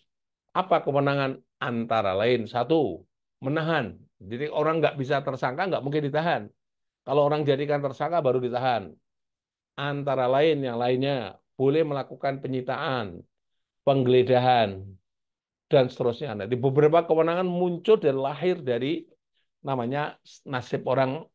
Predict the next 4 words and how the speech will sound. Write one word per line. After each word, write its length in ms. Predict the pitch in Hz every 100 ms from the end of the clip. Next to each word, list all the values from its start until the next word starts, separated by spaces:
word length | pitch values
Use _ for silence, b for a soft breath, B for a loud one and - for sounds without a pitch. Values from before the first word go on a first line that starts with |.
| _ _ _ 135
ditetapkan 580 | 123 - 107 - 131
sebagai 300 | - 113 110 104
tersangka. 640 | 110 107 95 90 85 104 _ _ _ _ _ _ _ _ _ _ _ _ _ _ _ _ _ _ -
Makanya 300 | 110 117 160